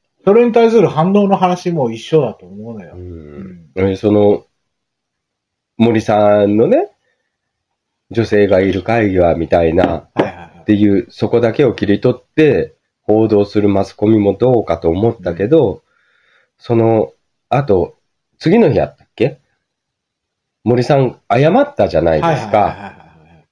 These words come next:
Speaker 1: い。
Speaker 2: で、謝った後も、その、いいじいさんですよ。
Speaker 1: うん。
Speaker 2: もうそういう年のじいさんですよ。
Speaker 1: そうね。
Speaker 2: まあ、
Speaker 1: はい。
Speaker 2: そういう立場にいたらいけない人だったのかもしれないけど、
Speaker 1: はいはい。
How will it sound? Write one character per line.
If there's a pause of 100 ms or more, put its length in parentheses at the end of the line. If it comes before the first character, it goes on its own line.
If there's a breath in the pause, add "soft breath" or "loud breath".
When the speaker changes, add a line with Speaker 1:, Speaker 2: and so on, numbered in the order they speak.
(160)
Speaker 1:
い。
Speaker 2:
で、 (340)
謝
っ (260)
た (120)
後
も、 (260)
そ
の、 (920)
い
い (440)
じ
い
さ
ん
で
す
よ。 (140)
Speaker 1:
う
ん。 (840)
Speaker 2:
も
う
そ
う
い
う (160)
年
の
じ
い
さ
ん
で
す
よ。
Speaker 1:
そ
う
ね。
Speaker 2:
ま
あ、
Speaker 1:
は
い。 (560)
Speaker 2:
そ
う
い
う
立
場
に
い
た
ら
い
け
な
い
人
だ (280)
っ
た
の
か
も
し
れ
な
い
け
ど、
Speaker 1:
は
い
は
い。